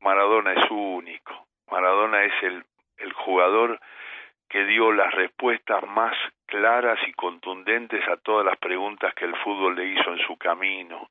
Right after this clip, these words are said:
Es el inventor de la pelota, Diego. Diego inventó la pelota, no se compara con nadie. No den más vueltas.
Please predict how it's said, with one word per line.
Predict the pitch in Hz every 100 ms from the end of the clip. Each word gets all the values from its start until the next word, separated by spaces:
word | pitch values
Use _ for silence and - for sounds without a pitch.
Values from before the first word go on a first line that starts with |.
| -
Es | 110 113
el | 107
inventor | 107 101 101 98 98 - 127
de | 113 98
la | 90
pelota, | 87 90 107 101 - 82
Diego. | 85 82 80 80 - - - - - -
Diego | 110 113 120
inventó | 104 98 95 - 107
la | 104
pelota, | 95 98 98
no | 107
se | 104 101
compara | 95 87 104 104 98
con | - 90 90
nadie. | 98 101 98 90 87 82 - - - - -
No | 113 110
den | 117
más | 110 113 104
vueltas. | 101 107 104 92 -